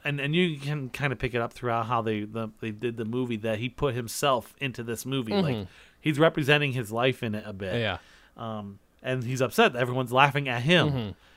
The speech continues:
Speaker 1: And then Greg goes out and tells him, "Look, it's not what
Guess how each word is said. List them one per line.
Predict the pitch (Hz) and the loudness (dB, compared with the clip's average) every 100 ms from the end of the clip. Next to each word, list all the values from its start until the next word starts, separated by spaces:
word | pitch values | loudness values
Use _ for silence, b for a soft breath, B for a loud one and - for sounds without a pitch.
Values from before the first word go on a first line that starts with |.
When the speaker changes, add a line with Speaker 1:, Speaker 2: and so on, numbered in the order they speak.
| b b _ | b b _
Speaker 1:
And | 123 127 | -6 -2
then | 123 123 120 113 | 0 0 -2 -2
Greg | 117 139 131 | 2 2 4
goes | 127 | 0
out | 120 120 | 0 -4
and | 113 | -6
tells | 127 120 - | -4 -2 -2
him, | 120 110 107 - 139 | -4 -4 -6 -6 0
"Look, | 139 - | 0 0
it's | - | -2
not | 151 156 | 0 0
what | 139 147 139 | 2 2 0